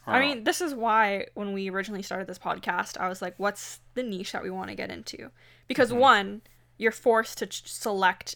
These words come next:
Speaker 1: the, um, genre
Speaker 2: <laughs>
Speaker 1: of podcast <laughs> that you're gonna
Speaker 2: Yeah,
Speaker 1: do.
Speaker 2: fundamentally speaking,
Speaker 1: Yes.
Speaker 2: like, that's how we
Speaker 1: Um,
Speaker 2: started.
Speaker 1: but two,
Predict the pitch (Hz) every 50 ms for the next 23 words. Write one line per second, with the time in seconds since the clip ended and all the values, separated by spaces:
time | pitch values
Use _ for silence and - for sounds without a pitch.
0 | - - 196 190 196 180 180 175 175 175 175 170 - - - 185 180 - - 202
1 | 196 196 180 185 175 175 160 135 - - - - - 135 175 202 170 - 185 -
2 | - 131 - 226 - - - 359 330 302 285 247 220 233 220 220 214 226 208 208
3 | 202 180 180 - 175 165 165 165 160 151 139 131 127 117 110 - - - 254 247
4 | 226 - - - 101 101 98 95 95 - - - - 240 247 233 226 - 233 233
5 | - - 98 95 202 220 277 269 247 - - - 349 311 285 269 254 247 240 240